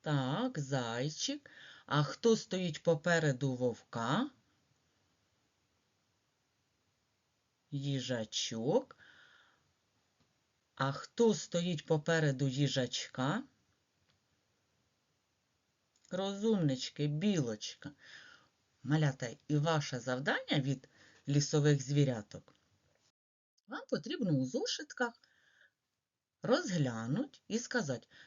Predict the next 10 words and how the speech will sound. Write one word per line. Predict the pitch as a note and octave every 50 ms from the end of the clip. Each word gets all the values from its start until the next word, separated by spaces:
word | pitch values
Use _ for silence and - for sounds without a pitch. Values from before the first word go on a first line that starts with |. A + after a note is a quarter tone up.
| _
хто | - - - - - A#4+ C5+
ж | C#5 -
сидить | - B3 A#3 G#3+ F4 G#4+ A4 -
попереду | - F#3+ D3+ - A#3+ B3 B3+ A#3 G3 A3 G#3+
кущика? | - - D3+ B2+ - - - - - - A2+ - - A2+ A2+ - _ _ _ _ _ _ _ _ _ _ _ _ _ _ _ _ _ _ _ _ _ _ _ _ _ _ _ _ _ _ _ _ _ _ _ _ _ _ _ _ _ _ _ _ _ _ _ _ _ _ _ _ _ _ _ _ _ _ _ _ _ _ _ _ _ _ _ _ _ _ _ _ _ _ _ _ _ _ _ _ _ -
А | - E3+ F3+
хто | - - - - C5+ D5
сховався | - - - E3+ D3 C3+ C3 A#2+ - - - A#2 A#2
позаду | - - A4+ B4 B4 F4+ D#4 A3+ G#3 G3 F3+ F#3 G3 F#3+
куща? | - G3+ F3+ F3 - - - G3 F#3 F3+ F3+